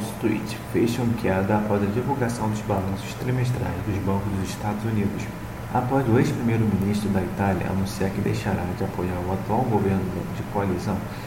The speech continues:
os principais índices europeus operam em baixas. No Reino Unido, e sua economia tem uma contratação de dois vírgula seis por cento desde a implementação das novas medidas de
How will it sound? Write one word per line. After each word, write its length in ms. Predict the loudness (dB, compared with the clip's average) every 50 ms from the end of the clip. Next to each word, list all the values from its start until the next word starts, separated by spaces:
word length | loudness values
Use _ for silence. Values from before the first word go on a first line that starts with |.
| -8 -8 -6
os 100 | -6 -4 -2
principais 600 | 0 0 0 0 0 2 2 2 2 2 2 2
índices 320 | 2 2 2 2 0 2
europeus 540 | 2 2 2 2 0 0 0 0 0 0 -2 -4 -6 -8 -10 -10 -8 -4 -2
operam 400 | 0 0 2 2 2 4 4 4
em 120 | 4 4 4
baixas. 480 | 4 4 4 2 0 -2 -2 -4 -4 -4 -6 -8 -10 -10 -10 -10 -10 -8 -8 -6 -2
No 80 | 0 2
Reino 240 | 2 2 2 4 4
Unido, 420 | 4 4 4 4 2 2 2 0
e 60 | 0
sua 160 | 0 0 0
economia 560 | 0 0 0 0 2 2 4 4 4 4 2 2 0 0
tem 100 | 2 2
uma 240 | 4 4 4 2 0 0
contratação 520 | 0 0 0 -2 -2 -2 -2 -2 0 0 0
de 100 | 0 0
dois 240 | 0 2 2 0 0
vírgula 400 | 0 -2 -2 -2 0 0 0 0
seis 260 | -2 -2 -2 -2 -2 -2 -4
por 120 | -6 -6 -4
cento 340 | -4 -2 -2 -2 -2 -4 -6 -6 -8 -8 -8 -8 -10 -10 -8 -4
desde 260 | 0 0 0 2 2 0
a 20 |
implementação 800 | 0 0 0 -2 0 0 0 2 2 0 0 0 -2 0 0 0
das 200 | 0 0 0 0 -2
novas 260 | 0 0 0 0 0 0
medidas 400 | 0 0 2 2 0 0 0 0
de 100 | 0 0